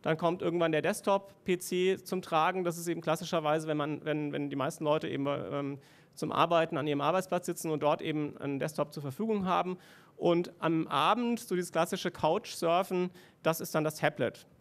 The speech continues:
Also Tablet kann man ja auch sich drüber streiten, ob das wirklich ein Mobile-Device ist, weil es eben sehr stark in diesen stationären, äh, Nutzungssituationen wie eben zur Primetime auf der Couch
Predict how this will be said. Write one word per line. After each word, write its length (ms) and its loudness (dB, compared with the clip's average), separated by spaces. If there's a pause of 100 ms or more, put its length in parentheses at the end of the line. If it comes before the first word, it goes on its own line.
Also 220 2
Tablet 420 0
kann 100 0
man 100 2
ja 60 2
auch 160 0
sich 160 -6
drüber 220 -2
streiten, 360 0
ob 80 -4
das 160 -4
wirklich 260 -8
ein 80 2
Mobile-Device 680 2
ist, 300 -6 (360)
weil 140 4
es 80 0
eben 180 0
sehr 160 2
stark 380 0 (280)
in 120 0
diesen 420 0
stationären, 760 2 (340)
äh, 160 4
Nutzungssituationen 1000 2
wie 100 0
eben 140 -4
zur 140 0
Primetime 800 0
auf 200 0
der 120 0
Couch 540 0